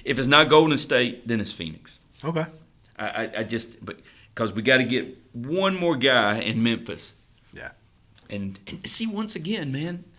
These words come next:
Speaker 1: how can Memphis, that small market, be in the postseason, excitement, Ja Morant, go, go, go, and the Lakers and the Knicks aren't in the postseason?
Speaker 2: Yeah.
Speaker 1: If I'm, I'm Silver, Adam Silver, the commissioner, I'm not happy. I,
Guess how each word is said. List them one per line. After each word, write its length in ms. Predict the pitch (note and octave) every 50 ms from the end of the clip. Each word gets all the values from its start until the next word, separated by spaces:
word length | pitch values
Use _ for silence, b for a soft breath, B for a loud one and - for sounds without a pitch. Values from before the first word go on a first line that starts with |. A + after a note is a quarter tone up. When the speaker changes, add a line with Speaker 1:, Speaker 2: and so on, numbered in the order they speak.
| - -
Speaker 1:
how 100 | - G#3
can 280 | G#3 - F3 D#3 C#3 D3
Memphis, 520 | F3 F#3+ F#3+ - - A2 A2+ - - - _ b b b b b b b b
that 180 | - C3+ D#3+ D3+
small 380 | - - C#3 A#2+ C3+ D#3 E3
market, 520 | D3+ C#3 C3+ C3+ B2+ C3 - - - - - _ b b b b b b b b b b _ _
be 100 | - B2
in 80 | D#3 E3+
the 60 | D3+
postseason, 680 | - - D3+ D#3 D#3 D3+ - - D3+ D3 C#3 - C3 G#2+
excitement, 760 | G2 F#2+ - - - C3+ C#3 D3+ D#3+ - D3+ D3 - - G#2
Ja 180 | C3+ C3 C3+ D3
Morant, 460 | C#3+ B2+ A#2 A2 B2+ C#3+ C#3 - -
go, 160 | A#2+ C3 C#3
go, 160 | C3 C3 C3
go, 300 | B2+ C3 C3+ C#3 D3 C#3+ B B B B B B B B B _ -
and 120 | - G#2+
the 60 | G#2+ G#2
Lakers 440 | G#2 A#2+ C#3 D3 - E3+ E3 D#3
and 140 | D#3+ E3 E3
the 80 | E3 D#3
Knicks 320 | D3+ E3 F#3+ F#3+ F#3+ -
aren't 160 | F3 F3 F3+ F#3
in 120 | F#3 F3+
the 60 | E3+
postseason? 580 | E3+ - - F#3 F#3 - - - F#3 F3+ - - - _ _ -
Speaker 2:
Yeah. 160 | - G2 C#3 - _ _ _ _ _ _ _ _ _ _ _ _ - b b b b b b b b b b b b b
Speaker 1:
If 220 | - G2 F#2 - -
I'm, 280 | A2 G2+ F#2+ F#2+ F#2 -
I'm 80 | - A#2+
Silver, 480 | - - D#3+ D#3+ F3+ D#3 G#2+ A2 A#2 -
Adam 240 | - B2 B2+ B2+ A#2
Silver, 360 | G#2+ - B2 C3+ C3+ B2 G#2 -
the 60 | - -
commissioner, 480 | - - A2 B2+ D3 D3+ - - G2+ -
I'm 220 | - B2 B2+ B2+ B2
not 200 | A#2+ B2 C3 A2
happy. 360 | A2 C3 C#3 - - - - -
I, 160 | A2 G#2+ A#2+